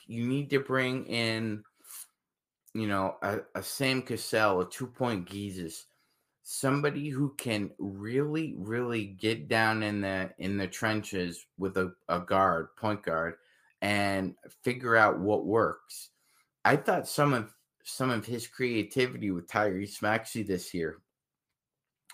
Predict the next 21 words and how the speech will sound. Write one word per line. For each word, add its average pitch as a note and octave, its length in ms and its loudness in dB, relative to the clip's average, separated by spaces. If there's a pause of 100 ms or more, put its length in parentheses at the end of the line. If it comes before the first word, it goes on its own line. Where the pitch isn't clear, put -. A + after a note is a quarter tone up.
(300)
was, G#2 300 2
was F2 300 0
great. G2+ 520 0 (320)
That A2 200 4
wasn't A2+ 340 2
Doc. - 480 6 (360)
That - 160 2
was B2+ 140 -4
Sam A#2 300 0
Cassell. A2+ 600 2 (580)
So G2+ 220 0
I C#3+ 140 4
would C#3 240 0
love A#2+ 340 2
to G2 100 -10
see G2 240 -4
Sam G2 320 -2
Cassell F2+ 420 -2
work F2 380 -4
with, F2+ 360 -4
uh, D#2+ 280 -2